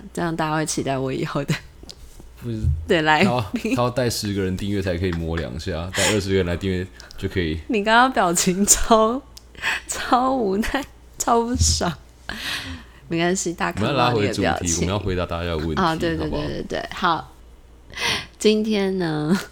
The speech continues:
Speaker 1: 今天的没有，没有什么故事，但今天是有一个，就是有一个叫神奇的人，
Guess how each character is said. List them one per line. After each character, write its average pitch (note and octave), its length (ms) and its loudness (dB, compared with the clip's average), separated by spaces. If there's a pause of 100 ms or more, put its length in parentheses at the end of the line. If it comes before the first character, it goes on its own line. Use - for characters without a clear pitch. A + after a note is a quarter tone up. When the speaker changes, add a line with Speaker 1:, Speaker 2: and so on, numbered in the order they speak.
(420)
Speaker 1:
今 F#3 100 2
天 F#3 100 4
的 E3+ 240 0 (200)
没 F#3+ 160 2
有， F3+ 160 4
没 E3+ 100 0
有 A3 160 2
什 A#3 100 -2
么 D#3 140 -4
故 F3+ 180 4
事， E3+ 220 0
但 F3+ 260 4
今 D#3+ 220 0
天 D#3 240 -2
是 D#3+ 220 0
有 G1+ 240 -2
一 - 20 -8
个， - 240 -6 (760)
就 E3 160 -4
是 E3 120 -2
有 D3+ 120 0
一 C#3 80 -2
个 C#3+ 200 -4
叫 D#3+ 300 0 (180)
神 D#3 480 -2
奇 D3+ 340 -2
的 D#3 180 -4
人， D3 380 -4